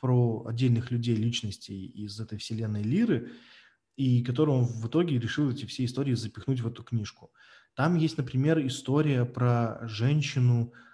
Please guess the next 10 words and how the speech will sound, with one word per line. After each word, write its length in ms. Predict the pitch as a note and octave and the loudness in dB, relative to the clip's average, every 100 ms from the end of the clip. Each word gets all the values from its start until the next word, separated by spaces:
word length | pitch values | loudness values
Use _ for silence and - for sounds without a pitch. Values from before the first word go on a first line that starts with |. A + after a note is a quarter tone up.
| _ _ _ | _ _ _
э, 340 | A2+ A2+ A2 G#2+ | -4 -2 -2 -4
которую 360 | A2+ B2+ C3 | -2 2 2
разлюбил 520 | A#2 G#2 A2 G#2+ B2 A#2 | 2 0 0 4 4 4
ее 340 | G#2 G#2 A#2 | 0 0 0
Дэймон, 540 | G2+ G#2 G#2 G2 F#2+ | 0 -4 -2 -4 -6
и 100 | G2 | -6
он 140 | A2 A#2 | -2 -2
ушел 260 | G#2+ A#2 | -2 -2
к 80 | G#2 | -2
другой. 540 | G#2+ G#2+ G2 F#2+ F#2+ | -2 -4 -4 -8 -8